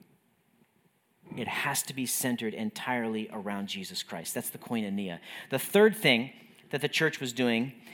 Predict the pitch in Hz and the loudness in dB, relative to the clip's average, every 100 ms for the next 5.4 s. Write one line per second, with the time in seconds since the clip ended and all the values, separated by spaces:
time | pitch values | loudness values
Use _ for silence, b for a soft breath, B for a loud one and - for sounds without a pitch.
0 | B - 151 170 156 123 147 139 190 240 | B 2 4 4 2 4 4 8 8 8
1 | 160 143 147 135 135 - 151 131 113 123 | 4 2 4 4 4 -2 -2 -2 -2 2
2 | 147 170 190 185 180 135 107 107 131 120 | 4 4 2 2 0 -4 -8 -6 -2 -2
3 | 76 76 - - _ - - _ - - | -6 -10 -18 -20 _ -20 -20 _ -20 -20
4 | B B B B 143 147 139 220 - - | B B B B 6 6 8 8 8 2
5 | 247 208 170 | 4 6 6